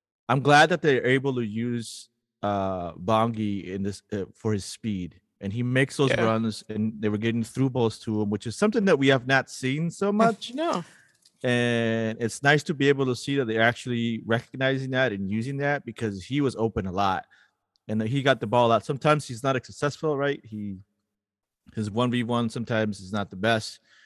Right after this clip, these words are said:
Speaker 1: But in that, uh, Reynoso second goal, where he literally just, like, kinda chopped it,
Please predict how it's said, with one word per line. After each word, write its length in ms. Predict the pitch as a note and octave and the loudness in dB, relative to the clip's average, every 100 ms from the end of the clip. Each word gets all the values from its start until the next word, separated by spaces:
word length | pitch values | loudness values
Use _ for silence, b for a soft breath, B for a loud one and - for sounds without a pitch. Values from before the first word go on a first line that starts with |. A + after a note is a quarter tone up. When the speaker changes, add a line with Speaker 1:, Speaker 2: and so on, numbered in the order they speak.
| b b | b b
Speaker 1:
But 140 | - B2 | 0 4
in 160 | B2+ | 4
that, 340 | B2+ B2 A#2+ A2 | 4 6 4 4
uh, 280 | A2 G#2+ G#2+ | 0 0 2
Reynoso 500 | A2 A#2+ A#2+ - A2 | 0 0 -2 -2 -6
second 400 | - B2 - A2+ | 0 -2 0 -4
goal, 380 | G2 F#2 F2 F2+ b b b b _ | 0 0 -2 -6 b b b b _
where 220 | G#2 G#2+ | -4 -2
he 180 | F#2+ A2+ | -2 -2
literally 420 | G#2+ A#2 A2+ G#2+ | 0 2 2 2
just, 240 | F#2+ G2+ - | -2 -6 -6
like, 160 | F2+ - - | -8 -8 -4
kinda 200 | A#2+ G2 | -4 -4
chopped 460 | - - A#2 A2+ - | -8 -2 0 0 -2
it, 160 | G2+ | -4